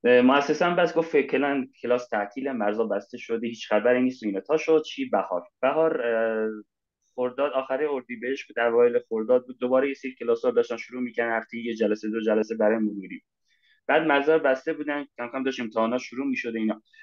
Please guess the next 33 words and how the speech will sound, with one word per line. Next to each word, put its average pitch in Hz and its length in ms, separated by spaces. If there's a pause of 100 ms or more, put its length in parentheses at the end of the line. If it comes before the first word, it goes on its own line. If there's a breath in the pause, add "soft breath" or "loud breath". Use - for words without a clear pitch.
و 165 80
مؤسسه 160 440
چه - 180 (180)
کار 107 220
جالب 101 360
می‌کرد؟ 113 540
ببین 127 160
چه 120 360
لطفی 117 280
در 101 140
حق 113 280 (200)
پسرا 98 400
کرد. - 200 (340)
یه 143 120
دفعه 151 320
ای 147 140
ها، 98 280
فکر 123 140
کن 104 140
این 120 160
هفته 113 300
مثلاً 113 220
امروز 110 160
شنبه 92 280
است. - 140
خب 107 140
یک 127 180
شنبه 147 400
گفت 131 260
فردا 110 540
مثلاً 98 500
چهارشنبه 110 480
ما 110 300